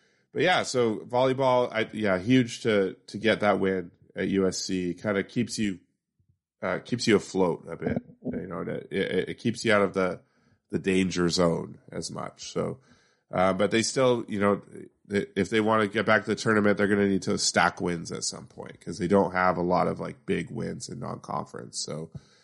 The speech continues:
um, they're gonna need to beat some teams that they shouldn't beat at some point. So hopefully they'll get that opportunity, especially with some of these home matches coming up.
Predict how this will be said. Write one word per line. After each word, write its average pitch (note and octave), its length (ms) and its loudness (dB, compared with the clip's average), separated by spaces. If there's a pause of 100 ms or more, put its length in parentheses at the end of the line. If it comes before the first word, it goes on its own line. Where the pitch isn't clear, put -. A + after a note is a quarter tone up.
(180)
um, E2+ 220 2
they're F2+ 120 2
gonna F2+ 200 2
need F#2 240 2
to E2+ 320 2 (180)
beat G#2 220 4
some G2 160 0
teams F#2+ 320 2
that F2+ 120 -2
they F#2 100 -2
shouldn't - 400 -2 (160)
beat - 260 -10 (360)
at E2+ 160 -2
some D#2+ 240 -2
point. - 300 -14 (100)
So - 260 -10
hopefully F2+ 480 -2 (460)
they'll F#2+ 120 0
get F2+ 180 2
that F#2+ 140 2
opportunity, F2 760 -2 (220)
especially - 380 -2
with F2+ 120 -2
some - 160 -2
of F2+ 60 -4
these - 160 -4
home - 180 -6
matches - 340 -8
coming - 300 -12
up. - 140 -20